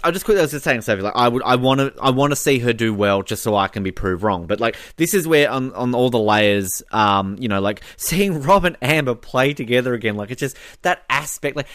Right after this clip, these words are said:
can, can we just imagine a world? And it, like,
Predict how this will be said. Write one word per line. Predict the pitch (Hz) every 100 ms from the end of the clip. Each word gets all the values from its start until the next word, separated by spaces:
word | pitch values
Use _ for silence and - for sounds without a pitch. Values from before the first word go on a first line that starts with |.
| -
can, | - 202
can | - 233
we | 330
just | 339 311
imagine | 165 156 165 151
a |
world? | 104 110 95 87
And | 117 127
it, | -
like, | 139 131